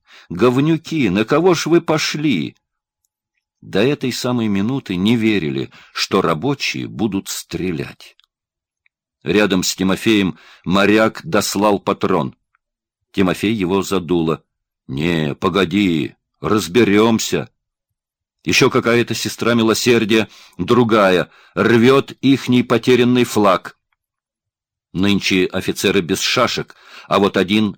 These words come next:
с шашкой, и кинулся в гущу, где устояли. Те сорвали с него погоны,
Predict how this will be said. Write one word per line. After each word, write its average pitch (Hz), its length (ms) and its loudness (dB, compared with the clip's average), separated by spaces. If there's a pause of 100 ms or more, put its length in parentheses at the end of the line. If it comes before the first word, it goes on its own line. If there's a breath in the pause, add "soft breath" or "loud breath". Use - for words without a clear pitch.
с - 120 -6
шашкой, - 640 -2 (360)
и 147 140 2
кинулся 110 640 0
в 80 140 -6
гущу, 80 680 -4
где 85 260 -6
устояли. 90 680 0 (680)
Те 147 180 2
сорвали 107 600 2
с - 140 -6
него 87 240 -2
погоны, 113 580 0